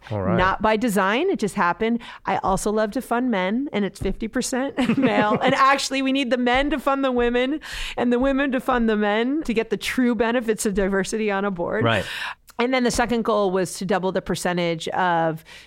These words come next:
Speaker 2: female partners in institutionally backed venture funds. So right now, ninety-one percent of partners at venture funds are male.
Speaker 1: Wow.
Speaker 2: Uh, seventy-four percent of firms do not have a woman in the firm at all, at any level.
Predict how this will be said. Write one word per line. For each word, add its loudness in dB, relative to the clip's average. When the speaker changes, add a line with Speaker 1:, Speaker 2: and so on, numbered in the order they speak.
Speaker 2:
female -2
partners -2
in -2
institutionally -6
backed -4
venture -6
funds. -4
So -2
right 0
now, 0
ninety-one 0
percent -4
of -2
partners -4
at -4
venture -4
funds -4
are -2
male. -2
Speaker 1:
Wow. 0
Speaker 2:
Uh, 0
seventy-four -2
percent -4
of -2
firms -2
do -2
not -2
have -2
a -2
woman -4
in -4
the -6
firm -6
at -2
all, -2
at -2
any -2
level. -4